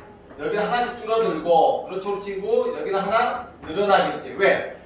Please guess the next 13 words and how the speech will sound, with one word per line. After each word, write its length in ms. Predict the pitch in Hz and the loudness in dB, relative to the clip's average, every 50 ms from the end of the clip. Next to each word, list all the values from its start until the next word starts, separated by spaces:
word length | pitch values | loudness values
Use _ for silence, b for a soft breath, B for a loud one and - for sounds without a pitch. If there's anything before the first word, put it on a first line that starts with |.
| - - - | -20 -18 -8
전체 480 | 165 190 196 196 - - 262 269 269 - | -2 -2 -2 -2 -2 -2 -2 0 0 0
인원수 380 | - 220 220 220 208 202 - - | -2 -4 -4 -4 -6 -6 -4 0
변함이 420 | 202 220 220 220 214 185 185 190 190 | 2 4 6 6 6 4 2 0 -2
없으니까 760 | 185 180 165 147 147 151 147 151 - - - - - - - - - - - - - - - - - - - - - - - | -2 -4 -6 -8 -10 -6 -2 0 0 0 0 -2 -6 -10 -14 -18 -20 -20 -20 -20 -20 -20 -20 -20 -20 -20 -20 -20 -20 -20 -16
이 200 | 185 214 240 233 | -12 -10 -8 -8
셋이 380 | - 254 262 269 269 269 262 226 | -4 -2 0 0 0 0 0 2
더하면 240 | 226 220 208 214 208 | 4 6 6 6 6
마이너스 480 | 202 202 196 202 226 220 - - 180 | 6 4 6 6 4 4 2 0 -2
이지. 280 | 175 175 175 175 165 147 | -4 -4 -4 -6 -6 -8
그럼 160 | 156 156 147 | -10 -10 -8
더하기를 520 | 143 147 156 180 190 202 - - - - 180 | -4 2 4 4 4 4 2 0 -4 -4 -2
해줘야 340 | 202 202 - 139 135 - | -2 -2 0 2 2 2
되겠죠. 340 | - - 127 127 - - - | 2 0 -2 -6 -10 -12 -14